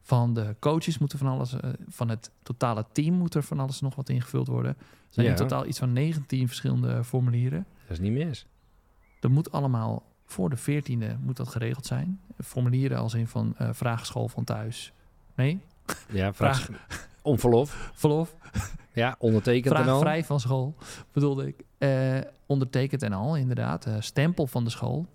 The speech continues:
Speaker 1: Wat nou als de school geen stempel heeft?
Speaker 2: Ja, mijn
Speaker 1: Maar
Speaker 2: school
Speaker 1: alleen
Speaker 2: heeft geen
Speaker 1: stickers.
Speaker 2: stempel.
Speaker 1: Ja, precies. Maar dat moet wel.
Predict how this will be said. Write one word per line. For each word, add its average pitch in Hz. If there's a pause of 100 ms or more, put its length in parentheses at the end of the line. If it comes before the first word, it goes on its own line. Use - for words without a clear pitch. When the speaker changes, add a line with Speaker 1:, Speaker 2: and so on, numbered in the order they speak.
Speaker 1:
Wat 131
nou 113
als 107
de 117
school 127
geen 117
stempel 127
heeft? 143
Speaker 2:
Ja, 104
mijn 71
Speaker 1:
Maar 92
Speaker 2:
school 139
Speaker 1:
alleen 90
Speaker 2:
heeft -
geen 87
Speaker 1:
stickers. 107
Speaker 2:
stempel. 135
Speaker 1:
Ja, 123
precies. 135 (540)
Maar 131
dat 135 (160)
moet 147
wel. 127